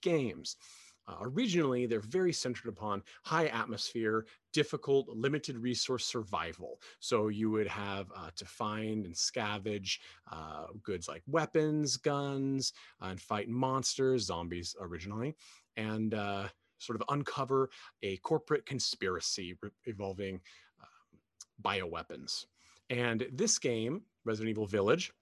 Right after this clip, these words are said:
is a direct sequel to Resident Evil, uh, Biohazard, or also Resident Evil seven. Now, that game came out in twenty seventeen. Do you need to play that game in order to play this one? No, you don't.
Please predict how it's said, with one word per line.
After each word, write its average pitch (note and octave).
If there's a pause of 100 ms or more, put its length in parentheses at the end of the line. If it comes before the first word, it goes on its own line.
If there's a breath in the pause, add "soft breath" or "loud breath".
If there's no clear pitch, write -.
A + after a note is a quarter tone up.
(760)
is C3
a -
direct E3
sequel D3+
to -
Resident D#3
Evil, C3 (380 loud breath)
uh, - (260)
Biohazard, F#2+
or F#2+
also G#2+
Resident G2+
Evil F#2
seven. D#2+ (380 loud breath)
Now, A2
that E3+
game A3
came F#3
out D#3+
in A#2+
twenty E3
seventeen. A#2 (340 loud breath)
Do D3+
you A3+
need A#3
to G3+
play E3+
that E3
game C3+
in C3
order B2
to A2
play B2
this D3+
one? F3+ (240 loud breath)
No, D#3
you E3
don't. E3